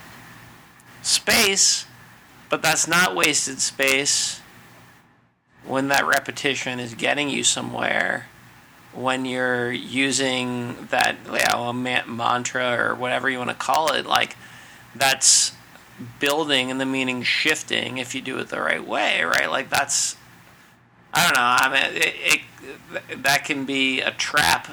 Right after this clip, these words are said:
to fall into that economy of language thing sometimes, right? Like, that can be a trap because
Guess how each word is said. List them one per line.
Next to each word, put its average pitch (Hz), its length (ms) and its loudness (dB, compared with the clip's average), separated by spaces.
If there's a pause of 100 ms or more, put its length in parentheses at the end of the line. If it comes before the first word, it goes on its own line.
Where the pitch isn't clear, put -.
(140)
to 127 100 -6
fall 123 380 -2
into 123 220 -6
that 120 180 -2
economy 123 480 -6
of - 140 -10
language 127 400 -6
thing - 240 -8
sometimes, - 920 -4 (720)
right? 120 240 0
Like, 120 180 -6
that - 180 -2
can 135 120 -10
be 123 120 -6
a - 40 -10
trap - 440 0
because - 520 -6